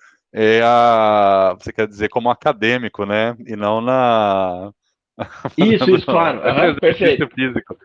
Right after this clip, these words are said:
Speaker 1: É porque aqui no Brasil tem o termo academia é outra coisa. É, sim, aham.
Speaker 2: Mas, mas é isso, bem, bem, é, importante a tua ressalva. É, o, o,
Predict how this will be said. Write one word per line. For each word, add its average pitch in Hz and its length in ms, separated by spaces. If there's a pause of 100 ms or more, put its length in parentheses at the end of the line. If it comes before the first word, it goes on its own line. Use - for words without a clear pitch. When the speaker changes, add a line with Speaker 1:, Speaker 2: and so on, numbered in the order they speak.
(160)
Speaker 1:
É 147 80
porque - 240
aqui - 140
no 175 100
Brasil 110 320
tem 110 240
o - 340
termo 113 200
academia 107 540
é 107 60
outra 104 300
coisa. 87 340 (140)
É, - 220 (120)
sim, 92 280 (160)
aham. 95 200 (460)
Speaker 2:
Mas, 156 320
mas 175 180
é 220 120
isso, 160 220
bem, 139 600 (120)
bem, 190 540 (120)
é, 131 280
importante 160 420
a 151 40
tua 160 100
ressalva. 135 560 (400)
É, 131 320
o, 143 120
o, - 280